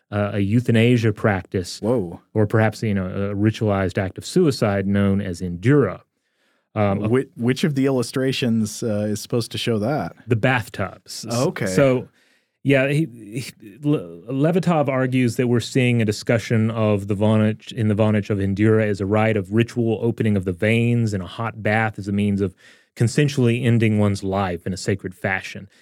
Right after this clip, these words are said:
Speaker 1: And this ties into to, like, ideas of, of the Cathars believing, like, that the, the physical body was inherently, uh, you know, debased, uh,
Speaker 2: Hmm.
Speaker 1: and therefore, like, the, uh, it's part of, uh, you know, the, of ensuring that a refined soul, uh, you know, travels beyond this plane of being, that sort of thing.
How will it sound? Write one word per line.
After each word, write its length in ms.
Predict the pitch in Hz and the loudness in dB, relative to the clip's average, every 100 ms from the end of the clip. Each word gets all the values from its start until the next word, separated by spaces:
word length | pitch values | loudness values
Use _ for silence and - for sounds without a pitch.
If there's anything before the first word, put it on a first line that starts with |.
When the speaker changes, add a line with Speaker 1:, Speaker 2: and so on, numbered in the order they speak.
| _ | _
Speaker 1:
And 100 | 160 | 2
this 120 | 190 | 2
ties 320 | - 165 143 123 | 2 0 2 2
into 340 | 117 - 120 | 0 2 2
to, 60 | 110 | 2
like, 220 | 101 92 | 0 -2
ideas 420 | 101 98 101 92 | -2 0 0 0
of, 100 | 95 | -2
of 240 | 107 104 | -2 -6
the 80 | 92 | -6
Cathars 380 | 98 107 95 95 | -6 -6 -6 -10
believing, 400 | - 95 95 95 | -6 -4 -2 -4
like, 160 | 92 - _ _ - | -6 -10 _ _ -6
that 180 | 101 - | -6 -6
the, 160 | - 101 | -6 -6
the 100 | 95 | -4
physical 360 | - 110 107 98 | -2 -2 0 -2
body 280 | 95 92 | -2 -4
was 140 | 92 85 | -4 -6
inherently, 720 | 87 98 92 90 95 90 90 | -4 -4 -6 -10 -14 -14 -14
uh, 280 | 98 101 101 | -16 -16 -16
you 100 | 101 | -16
know, 120 | 95 | -18
debased, 680 | 92 101 95 101 - - - - | -20 -14 -12 -12 -14 -18 -20 -8
uh, 40 | |
Speaker 2:
Hmm. 200 | 127 107 107 | -4 -4 -6
Speaker 1:
and 120 | 101 | -8
therefore, 300 | 98 95 107 | -8 -6 -6
like, 180 | 95 90 | -8 -6
the, 120 | 104 | -8
uh, 120 | 95 98 110 | -8 -10 -14
it's 240 | 120 113 - _ _ - | -16 -16 -20 _ _ -8
part 280 | - 113 101 | 2 2 2
of, 220 | 95 87 | -2 -2
uh, 180 | 95 92 _ _ - | -4 -4 _ _ -6
you 60 | |
know, 120 | 101 92 | -2 0
the, 100 | 101 107 117 107 | -2 -4 -10 -10
of 300 | 90 98 - | -12 -12 -10
ensuring 520 | 104 - 117 101 92 | -8 -2 0 0 -4
that 80 | 90 | -4
a 40 | |
refined 500 | 92 - 107 98 90 | -4 -2 -4 -4 -6
soul, 540 | - 101 92 87 92 | -4 -2 -2 -4 -6
uh, 200 | 95 92 | -10 -10
you 100 | 98 | -12
know, 80 | 95 | -12
travels 400 | 92 110 95 92 | -4 -4 -4 -6
beyond 540 | 101 95 90 92 92 95 | -6 -6 -6 -10 -10 -10
this 160 | 95 | -12
plane 320 | - 101 92 | -10 -8 -8
of 120 | 90 - | -12 -8
being, 320 | 98 95 95 | -8 -8 -10
that 140 | 98 | -12
sort 200 | - 107 | -12 -14
of 60 | 104 | -14
thing. 280 | - 110 | -14 -14